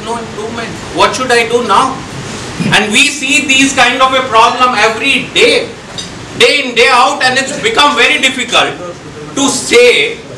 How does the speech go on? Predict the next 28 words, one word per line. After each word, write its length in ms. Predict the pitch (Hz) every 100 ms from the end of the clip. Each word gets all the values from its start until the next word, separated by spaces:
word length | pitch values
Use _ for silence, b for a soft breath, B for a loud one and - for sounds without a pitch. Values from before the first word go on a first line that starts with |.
| - - -
that 240 | 226 233 143
why 320 | 160 - - -
our 140 | 233 -
fellow 380 | - 180 175 240 -
colleagues 400 | 440 226 - -
did 300 | 370 466 -
this. 320 | - 453 - - - - - - - - 180 - - - - - - - - - - - - - - - - -
I 160 | 196
don't 240 | 214 185 139
know. 300 | 151 - - - - - - - - -
And 160 | 202 190
lot 160 | -
of 160 | 294 294
time 320 | 269 285 269
as 160 | 247 262
a 20 |
psychiatrist, 800 | - 196 196 262 262 262 247 233
I 240 | 196 233 233
feel 340 | 220 247 240 214
we 160 | 220
are 180 | 226 214 202
maybe 500 | 208 226 226 214 - - - - - -
too 140 | - 254 254
much 240 | 247 240
financially 880 | - 196 190 214 226 233 240 240 208
driven. 420 | - 147 147 - - - - - - - - - - - - 113 147
But 180 | 214 226
other 320 | 214 254 254